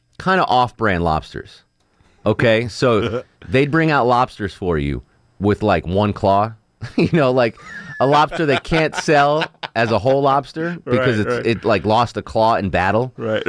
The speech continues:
Speaker 2: <laughs>
Speaker 1: But they'd bring 'em out, and I had eight lobsters one time. There was no sides. Y-, they gave you lobsters and nacho chips.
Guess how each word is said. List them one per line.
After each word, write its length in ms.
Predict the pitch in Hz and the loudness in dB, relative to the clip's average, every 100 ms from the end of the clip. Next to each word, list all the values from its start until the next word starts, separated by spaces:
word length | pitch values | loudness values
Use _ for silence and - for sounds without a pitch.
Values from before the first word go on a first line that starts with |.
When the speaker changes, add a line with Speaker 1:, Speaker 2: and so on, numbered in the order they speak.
| 135 | -4
Speaker 2:
<laughs> 160 | 508 - | -6 -2
Speaker 1:
But 240 | 131 104 | 0 0
they'd 180 | 117 131 | 0 0
bring 260 | 117 147 151 | 2 2 2
'em 100 | 120 | 2
out, 320 | 131 131 - - | 2 2 0 -4
and 140 | 110 | -2
I 140 | 131 | 0
had 200 | 135 131 - | 2 0 0
eight 200 | 120 123 | -4 0
lobsters 460 | 113 104 - 92 85 | 0 0 -2 -6 -4
one 160 | 90 | -4
time. 380 | 80 82 65 - - _ _ _ _ | -2 -2 -2 -6 -16 _ _ _ _
There 100 | 110 | 0
was 160 | 107 90 | 2 2
no 160 | 117 151 | 2 0
sides. 560 | - 147 117 113 123 - - | 0 2 2 0 -4 -12 -10
Y-, 160 | 98 | -6
they 140 | 98 101 | -2 0
gave 160 | 104 90 | 0 0
you 80 | |
lobsters 800 | 90 107 139 - - 165 165 143 - | 0 2 2 -2 -4 -4 -4 -6 -8
and 320 | 101 101 98 107 | -4 0 0 0
nacho 380 | 107 - 117 101 | 0 0 -2 -2
chips. 480 | - 101 - - | -2 -4 -4 -20